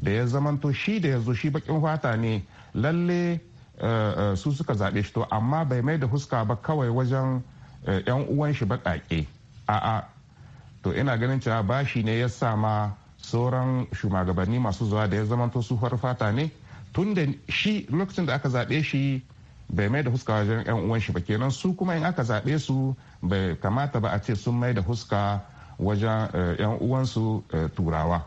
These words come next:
wato farar fata. To ina ganin dai bugu da ƙari shi wannan dai bashi ne ya sa musu. A nan cikin kafar watsa labaru ta V O A, a zamanin da aka zaɓi shugaba Obama, eh, matsayin shugaban Amurka,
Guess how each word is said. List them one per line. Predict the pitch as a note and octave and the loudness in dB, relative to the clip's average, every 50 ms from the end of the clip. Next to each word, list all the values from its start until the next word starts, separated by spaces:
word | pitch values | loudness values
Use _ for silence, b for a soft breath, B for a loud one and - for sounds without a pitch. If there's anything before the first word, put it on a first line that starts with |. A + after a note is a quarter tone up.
| - - - - | -8 -14 -10 -6
wato | D2 E2+ F2+ F2+ F2 - G2 D#2+ | -4 0 0 0 0 0 0 0
farar | F#2+ G2 F#2+ E2+ | 0 0 0 0
fata. | - G#2 G2 G2 - - C#2 - - B B B B B B B | 0 0 0 0 0 -2 -6 -8 -12 B B B B B B B
To | - F2+ | -2 -2
ina | B2 C3+ B2 A2+ | 0 0 0 0
ganin | B2 B2+ C3 C3+ | 0 0 0 0
dai | B2+ C#3 C#3 C3+ C#3 | 0 0 0 0 0
bugu | A#2+ C#3 C3 B2 A2+ | 0 0 0 0 -2
da | G2 | -2
ƙari | - - B2 C3 A#2 A2+ | -2 -2 -2 0 0 -2
shi | G2+ - D3 D3 | -2 0 0 0
wannan | D3 C3 B2 A#2+ C3 D3 D3 | 0 0 0 0 0 0 0
dai | E3 D3+ | 0 0
bashi | C3 D#3 D#3+ C#3 - A#2 G2+ | 0 0 0 0 0 0 0
ne | G#2 | 2
ya | F#2+ F#2 | 0 0
sa | F#2+ - G2 E2 | 0 0 0 0
musu. | D#2+ E2+ D2+ - - - - - - - - B B B B B - | 0 -2 -2 -4 -6 -8 -8 -14 -20 -20 -18 B B B B B -2
A | A2 G#2+ C3 | -2 0 0
nan | E3+ E3+ D3 | 0 0 0
cikin | C3+ B2+ B2 - C#3 B2 B2 A#2+ B2+ B2+ B2+ B2 B2+ A#2+ - - - - - - - | -2 -2 -2 -2 0 0 0 0 0 0 0 0 -2 -2 -4 -6 -12 -18 -20 -10 -6
kafar | - B2 B2 C3 | -4 -2 0 0
watsa | B2+ C3 B2+ B2+ - - | 0 0 0 0 -2 0
labaru | G#2 F#2+ F#2 F2+ F#2 F2+ F#2 F#2+ G2 G2 G2 | 0 0 2 2 2 2 2 2 0 -2 0
ta | - G#2 G2 F#2+ G2 G2 F#2 | 0 0 0 2 0 0 0
V | E2+ G#2 A2 G2 | 0 0 0 2
O | F#2+ G2 | 2 0
A, | G2 F#2 E2 D2 C2+ - - - - - - - - | 0 0 -2 -4 -6 -10 -16 -20 -20 -20 -20 -10 -4
a | F#2 F2+ | -2 -2
zamanin | E2+ G2+ A#2+ C#3 C3+ B2 A#2+ B2 A#2 | 0 0 0 0 0 0 0 0 0
da | - C#2 | 0 -2
aka | A#2 - G#2 | -2 0 0
zaɓi | F#2+ F#2 F#2+ F#2 - - G#2+ A2 A2 G#2 | 0 0 0 -2 0 0 0 0 0 -2
shugaba | - - F#2 E2 F2+ E2 G#2 G#2+ - | -2 -2 -2 -2 0 0 0 0 0
Obama, | - E2+ E2+ D#2+ G2 G#2+ G#2+ G2+ G2 G2 G2 F#2+ G2 F#2 F2 - - - - B B B B B B B B - | 0 -2 0 0 0 0 0 0 0 0 0 0 0 -2 -4 -8 -14 -20 -20 B B B B B B B B -4
eh, | E2+ D#2 D#2 | -2 0 0
matsayin | F2 G#2 G2+ - G2+ G#2+ A2+ G#2+ | 0 0 -2 0 0 0 0 0
shugaban | - G2+ E2+ E2 D#2+ F#2 G2 - | 0 0 0 0 0 0 0 0
Amurka, | E2+ F#2 F2+ E2 E2 D#2+ - - - | 0 0 0 0 0 -2 -4 -6 -8